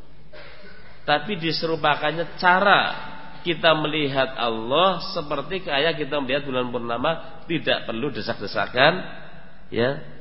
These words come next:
Dalam keadaan jelas, gamblang, tidak tertutupi oleh apapun. Itu yang dimaksud. Jadi, kata ulama adalah tashbihu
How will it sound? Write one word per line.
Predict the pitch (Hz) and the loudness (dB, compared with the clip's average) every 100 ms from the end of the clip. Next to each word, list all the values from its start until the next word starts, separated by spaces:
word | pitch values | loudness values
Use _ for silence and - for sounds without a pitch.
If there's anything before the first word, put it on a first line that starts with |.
| - - - - - - - | -10 -10 -10 -10 -10 -10 -6
Dalam | - 139 131 | 0 2 2
keadaan | 131 131 120 | 0 0 -2
jelas, | 123 113 143 170 - - - | -4 0 2 0 -2 -8 -6
gamblang, | 127 117 113 123 165 170 - - - | 0 0 2 2 2 0 -8 -10 -8
tidak | 127 - 127 143 - - - | -6 0 0 0 -6 -10 -8
tertutupi | - 113 113 104 98 120 | -8 -6 -6 -4 -2 -2
oleh | 101 95 | -2 -2
apapun. | 87 - 85 - - - - - - - - - - - | -6 -8 -10 -10 -12 -12 -12 -12 -12 -10 -10 -10 -12 -8
Itu | 120 | 0
yang | 143 117 | 2 2
dimaksud. | 107 - - - - - - - - - - - - - - - | 0 -4 -8 -10 -10 -10 -12 -12 -12 -10 -10 -12 -12 -12 -10 -10
Jadi, | 90 120 147 151 - - - 110 | -2 0 2 0 -6 -12 -6 -2
kata | 107 | 0
ulama | 107 104 101 135 151 - - - - - - - - | 2 2 4 4 2 -4 -10 -10 -10 -10 -10 -10 -10
adalah | 110 107 113 113 113 | -4 2 2 2 0
tashbihu | 123 - 117 120 151 135 127 101 | 0 0 -4 2 4 4 4 2